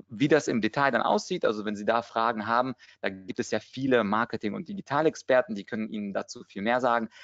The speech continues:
Aber eigentlich nur der Tipp, wenn es auffällt, wenn es grell ist, dann ist es gut genug, denn Journalisten achten natürlich auch immer darauf, dass es visuell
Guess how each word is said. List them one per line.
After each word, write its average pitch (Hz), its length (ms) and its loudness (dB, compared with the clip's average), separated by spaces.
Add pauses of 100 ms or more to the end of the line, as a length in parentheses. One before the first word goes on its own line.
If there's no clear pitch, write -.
(140)
Aber 120 340 0
eigentlich 170 580 -2
nur 147 120 2
der 127 160 4
Tipp, - 220 -2 (200)
wenn 113 160 0
es - 160 -8
auffällt, 156 640 4
wenn 92 120 -2
es - 220 -10
grell 120 300 0
ist, 123 240 -4 (280)
dann 107 200 -2
ist 110 140 -6
es 101 80 -10
gut 107 280 -10
genug, 113 380 -4
denn 110 140 0
Journalisten 104 520 -4
achten - 300 -6
natürlich 98 360 -6
auch 98 120 -8
immer 98 160 0
darauf, 98 340 0 (200)
dass - 160 -12
es 107 180 -14
visuell 107 580 0